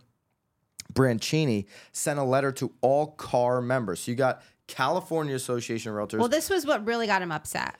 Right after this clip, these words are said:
Speaker 1: And then you've got the San Diego board. So Jennifer Branchini on August twenty-ninth sent a letter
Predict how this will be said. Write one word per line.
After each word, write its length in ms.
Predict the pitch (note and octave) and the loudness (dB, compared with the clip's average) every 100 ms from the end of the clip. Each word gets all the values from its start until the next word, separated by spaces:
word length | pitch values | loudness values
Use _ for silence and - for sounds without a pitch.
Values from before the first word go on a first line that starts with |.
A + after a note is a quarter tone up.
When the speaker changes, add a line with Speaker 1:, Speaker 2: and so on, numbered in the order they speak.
| - | -12
Speaker 1:
And 140 | - C3 | 0 2
then 100 | C#3+ | 4
you've 140 | C#3 | 2
got 160 | C3+ B2+ | 2 2
the 100 | B2+ | 0
San 220 | - C3+ | 0 0
Diego 320 | B2 B2 A2+ | 4 4 2
board. 380 | G2 B2+ A2 F2+ | 0 2 2 0
So 240 | - C#3+ | 0 0
Jennifer 360 | B2 D3+ D3+ D#3+ | 2 0 0 -2
Branchini 580 | B2 B2+ A2+ - D#3+ C3+ | 0 0 0 0 0 2
on 100 | A#2 | 2
August 320 | A#2+ B2 - | 2 0 -2
twenty-ninth 500 | C#3 A#2+ B2 D3 C3 | -2 0 2 0 0
sent 260 | - C#3+ D#3 | -2 -2 0
a 80 | |
letter 600 | A#2 A#2 D3+ D3+ G#2+ B2 | 0 2 2 4 2 0